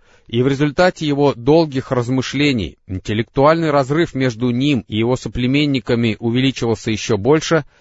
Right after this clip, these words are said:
ему была внушена любовь к уединению. Он брал с собой проваренный ячмень или пшено, воду и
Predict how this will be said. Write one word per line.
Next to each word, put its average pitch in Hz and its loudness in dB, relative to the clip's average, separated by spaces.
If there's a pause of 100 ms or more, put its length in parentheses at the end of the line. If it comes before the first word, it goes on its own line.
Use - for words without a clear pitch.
(260)
ему 127 2
была 156 4
внушена 135 -2
любовь 123 2
к - -6
уединению. 110 0 (340)
Он 180 2
брал 151 4
с - -14
собой 135 2
проваренный 120 2
ячмень 127 -2
или 160 0
пшено, 123 0 (280)
воду 147 2
и 180 0